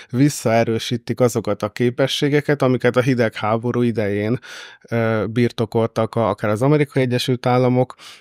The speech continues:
akár, ö, nato szinten. Viszont csak egy utolsó gondolat, hogy, ö, a konfliktus az egész hidegháború alatt, ö, nem történt, és ez a terület mindig is,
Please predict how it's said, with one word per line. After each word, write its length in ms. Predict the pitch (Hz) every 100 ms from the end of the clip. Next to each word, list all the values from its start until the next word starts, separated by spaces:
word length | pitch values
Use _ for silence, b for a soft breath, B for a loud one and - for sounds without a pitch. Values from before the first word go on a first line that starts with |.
| B _
akár, 460 | 117 - 117 110
ö, 160 | - 117
nato 420 | 117 113 101 104
szinten. 580 | 104 - 101 - 82 80
Viszont 440 | 135 135 143 135 - - - _ _ _
csak 240 | - 135
egy 240 | 131 127 107 _
utolsó 440 | 160 143 135 -
gondolat, 460 | 127 139 143 147 147
hogy, 280 | - 135 127 B B B B _ _ _ _
ö, 360 | 127 123 120 117 B B -
a 60 |
konfliktus 800 | - 143 151 156 143 - 151 -
az 220 | - 113
egész 360 | 123 139 120 -
hidegháború 840 | 123 113 101 120 110 113 110 98 B B B B B
alatt, 640 | - 123 131 135 _ - -
ö, 340 | 117 107 113 110 - _ _ b b b b
nem 280 | - 113 113
történt, 760 | - 131 - 165 180 190 - _ _ _ b b
és 200 | - 117
ez 100 | 120
a 60 | 113
terület 560 | - 131 139 147 147
mindig 400 | 135 135 123 110
is, 260 | 107 120 -